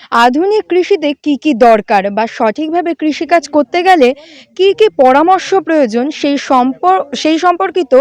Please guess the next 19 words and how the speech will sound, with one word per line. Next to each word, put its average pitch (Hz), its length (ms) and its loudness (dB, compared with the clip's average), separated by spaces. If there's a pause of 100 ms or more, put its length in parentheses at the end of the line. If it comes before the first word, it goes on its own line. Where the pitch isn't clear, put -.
(380)
সম্পূর্ণ 302 520 0
ট্রেনিংটাই 302 520 2
কিন্তু 359 360 -4
দেওয়া 226 320 4
হচ্ছে 277 380 -2 (140)
এই 233 140 -2
কৃষি 269 280 -8
বিজ্ঞান 302 280 -4
কেন্দ্র 330 320 -4
থেকে 302 320 -2
দেশি 226 340 2
ট্রেনিংয়ের 214 480 0
মাধ্যমে। 208 520 0 (500)
তাই 247 220 2
আপনারাও 254 460 0
যারা 392 240 0
ট্রেনিংটা 302 460 -2
নিতে 277 300 0
চান, 247 200 0